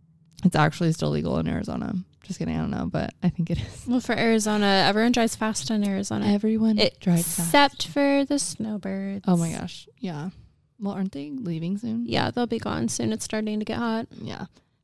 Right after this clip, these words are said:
Speaker 1: So, anyways, that was, like, so freaking annoying. And I'm like, "I cannot afford a ticket right now." Like,
Speaker 2: Oh, I'm so glad you're able to
Speaker 1: <sighs>
Speaker 2: just get away
Speaker 1: but now
Speaker 2: with
Speaker 1: I
Speaker 2: the
Speaker 1: just have to
Speaker 2: warning.
Speaker 1: go spend five hundred dollars to renew my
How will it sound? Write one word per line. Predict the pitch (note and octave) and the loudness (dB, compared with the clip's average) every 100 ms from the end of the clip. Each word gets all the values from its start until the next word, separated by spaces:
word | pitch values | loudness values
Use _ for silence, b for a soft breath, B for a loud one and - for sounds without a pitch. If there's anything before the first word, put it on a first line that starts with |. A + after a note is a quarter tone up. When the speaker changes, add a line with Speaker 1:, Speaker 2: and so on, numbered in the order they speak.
| _ _ | _ _
Speaker 1:
So, | A#3+ A#3 A3+ G#3+ G#3 - - _ _ _ - | -2 0 0 0 -2 -4 -10 _ _ _ 6
anyways, | F#3 E3+ E3 D#3+ | 8 8 6 4
that | D#3 | 0
was, | G3+ | 2
like, | A#3+ A#3+ | 2 0
so | - - - - F3+ E3+ E3+ | -2 -6 -4 4 6 8 6
freaking | E3+ - E3+ D#3+ E3+ E3+ | 4 0 0 4 6 6
annoying. | D#3+ D3+ D3+ D#3+ | 6 4 4 4
And | E3 | 4
I'm | E3 | 2
like, | D#3+ | 2
"I | F3 | -2
cannot | E3 - - F3 E3 D3+ | -4 -2 2 4 4 0
afford | F#3+ - G#3+ | -2 -2 -2
a | |
ticket | A#3 F3 D3 C#3 | 0 0 -2 -2
right | D3 C#3 | -2 -2
now." | C3+ C3+ C3+ D#3+ F#3+ G3 - _ _ | -2 0 2 2 0 -2 -8 _ _
Like, | E3+ D#3+ C#3+ _ _ _ | -2 -2 -2 _ _ _
Speaker 2:
Oh, | C4+ B3 B3 B3 B3+ | 0 2 4 2 4
I'm | C4 C4+ | 6 6
so | - - B3 A3+ | 4 -2 0 0
glad | - G#3+ | 0 -4
you're | A3 A3+ | -2 -6
able | - A#3 G#3+ A3+ | -4 -6 -6 -8
to | - G3+ G3 B3+ - - | -6 -2 0 -2 -6 -20
Speaker 1:
<sighs> | - | -10
Speaker 2:
just | A#3+ - | -6 -6
get | - A3 | -2 6
away | G#3+ | 8
Speaker 1:
but | A3+ | 10
now | |
Speaker 2:
with | B3 | 10
Speaker 1:
I | |
Speaker 2:
the | B3 | 8
Speaker 1:
just | A3 | 6
have | A#3+ | 4
to | A#3 | 6
Speaker 2:
warning. | A3+ A3 | 8 8
Speaker 1:
go | |
spend | - A3 G#3 | 6 8 8
five | G#3 G3+ | 8 8
hundred | G3 F#3 | 10 10
dollars | F#3+ F3+ D#3+ - | 10 8 6 4
to | E3+ D#3+ D#3 D#3 | 2 4 4 4
renew | E3 D#3+ D#3 | 4 6 6
my | D#3 D3+ D3+ D3+ | 6 4 4 2